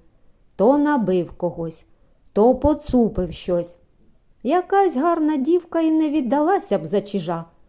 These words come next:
бо так і жди, що в тюрму загримить. А Надці навіть казна що чоловік, аби в штанях. Чиж безбатченком ріс.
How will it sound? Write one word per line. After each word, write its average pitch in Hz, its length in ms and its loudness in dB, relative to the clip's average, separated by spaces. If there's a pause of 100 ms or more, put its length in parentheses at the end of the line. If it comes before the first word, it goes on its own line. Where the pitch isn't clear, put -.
(260)
бо 214 160 2
так 214 260 -2
і 220 80 2
жди, 220 340 0 (240)
що - 200 -2
в 190 80 -6
тюрму 226 380 2
загримить. 185 580 -2 (480)
А 302 160 0
Надці 392 640 2 (360)
навіть 349 440 2
казна 311 480 0
що - 280 0
чоловік, 190 680 -2 (340)
аби 185 240 -2
в 175 60 -4
штанях. 202 520 0 (1080)
Чиж 320 520 -2
безбатченком 196 1040 0
ріс. 170 340 -8